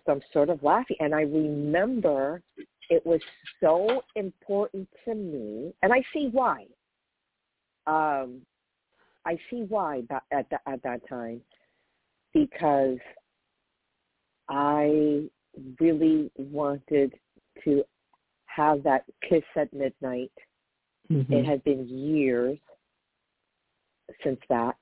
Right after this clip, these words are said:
Speaker 1: because I had been divorced for a few years. And I didn't want the last memory of being kissed at midnight,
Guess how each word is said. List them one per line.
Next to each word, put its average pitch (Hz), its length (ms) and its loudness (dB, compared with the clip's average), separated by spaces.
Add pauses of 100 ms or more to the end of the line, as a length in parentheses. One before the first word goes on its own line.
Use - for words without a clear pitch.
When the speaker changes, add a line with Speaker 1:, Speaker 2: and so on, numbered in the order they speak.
Speaker 1:
because 127 300 -6
I 127 80 -2
had 120 120 -4
been 120 120 -4
divorced 123 460 -2
for 123 80 0
a 113 40 -2
few 120 220 0
years. 110 340 2 (1500)
And 160 120 4
I 156 120 6
didn't 160 320 0
want 147 380 -6 (480)
the 143 100 -4
last 135 360 -2
memory 135 460 -8
of 117 120 -10
being 123 280 -10
kissed 135 240 -6
at 127 120 -12
midnight, 123 480 -8